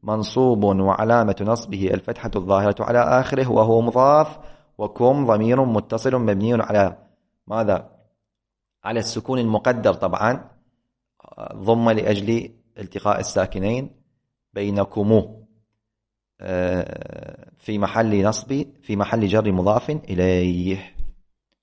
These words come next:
جيد. بينكم متعلق ب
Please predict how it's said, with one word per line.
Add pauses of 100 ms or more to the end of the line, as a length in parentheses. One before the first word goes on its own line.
جيد. (460)
بينكم (880)
متعلق
ب